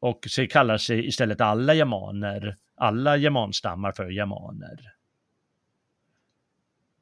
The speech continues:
Det finns flera förklaringar på det där, och det är ingen som har, har fått he-, hel klarhet i vad det skulle, vad det skulle vara. Men troligtvis är det ett, eh,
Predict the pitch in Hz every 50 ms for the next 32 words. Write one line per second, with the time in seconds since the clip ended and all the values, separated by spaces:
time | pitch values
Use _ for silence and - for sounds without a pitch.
0 | _ _ _ _ _ _ _ _ _ _ _ _ _ _ _ - 139 135 - -
1 | 117 110 - - - 113 110 110 110 107 107 101 95 - 107 - - 113 104 104
2 | 104 101 107 104 107 104 101 - 113 107 104 101 107 117 113 113 113 110 110 117
3 | 113 123 123 123 117 113 110 104 - - 113 101 87 104 107 107 104 104 101 92
4 | - - _ _ - - 107 101 - 117 110 - - 123 117 117 117 113 117 110
5 | 110 110 98 113 107 95 - 131 131 117 107 107 117 139 135 123 - 98 95 92
6 | 98 90 92 - - 117 98 95 95 98 101 98 - _ _ _ _ _ _ _
7 | _ _ - 117 110 104 101 - 127 110 107 107 98 104 104 98 101 104 110 110
8 | 120 - - - - _ _ _ _ _ _ _ _ _ _ _ - - - -
9 | _ _ _ _ _ _ - - 139 139 127 - 170 165 139 139 147 147 - -
10 | 123 101 - - 110 95 98 104 - - 107 95 - - 117 101